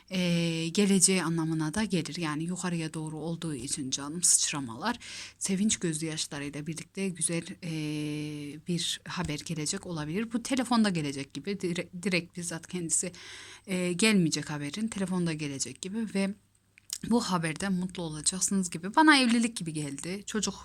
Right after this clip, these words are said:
bekleyenler çocuk olabilir ama evlilik, biri de iş gibi geldi ama evlilik daha öncesinde olacak olabilir. Şimdi şöyle bir bakalım Terazi burcuna. Terazi burcunda aile büyükleri çıkmış canım.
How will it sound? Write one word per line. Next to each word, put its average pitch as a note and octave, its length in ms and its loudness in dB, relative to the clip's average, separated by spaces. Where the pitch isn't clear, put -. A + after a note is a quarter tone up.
bekleyenler D#3 540 -2
çocuk E3+ 320 -6
olabilir D3 400 -8
ama F#3+ 280 2
evlilik, F#3 480 -2
biri F3+ 160 -4
de F3 60 0
iş F#3 260 2
gibi - 200 -6
geldi D3 300 -4
ama G3+ 340 2
evlilik B3 380 4
daha G3+ 220 0
öncesinde E3 640 -4
olacak D#3+ 500 -2
olabilir. C#3 540 -6
Şimdi F#4+ 280 -2
şöyle C#4+ 260 6
bir A3 160 4
bakalım G3+ 420 6
Terazi D#3 460 -2
burcuna. D3+ 580 -2
Terazi G3 500 -4
burcunda F3 460 -6
aile D#3 580 -8
büyükleri D3+ 440 -12
çıkmış - 460 -4
canım. - 240 -12